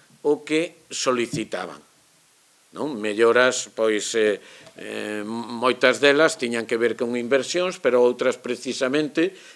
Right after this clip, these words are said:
tiñan que ver con acordos co personal, etcétera, etcétera. Pero que este ano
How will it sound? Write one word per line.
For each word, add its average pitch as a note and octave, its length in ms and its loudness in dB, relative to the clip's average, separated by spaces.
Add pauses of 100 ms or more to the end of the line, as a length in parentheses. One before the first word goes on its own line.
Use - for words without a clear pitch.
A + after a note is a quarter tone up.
tiñan A#2 320 -2
que A#2 160 4
ver B2 240 6
con A2+ 160 0
acordos A2+ 480 2
co A2+ 160 -2
personal, C#3 640 2 (320)
etcétera, A2+ 480 0
etcétera. F#2 400 -8 (240)
Pero B2 240 2
que E3+ 80 0
este F3+ 320 2
ano D#3 320 -4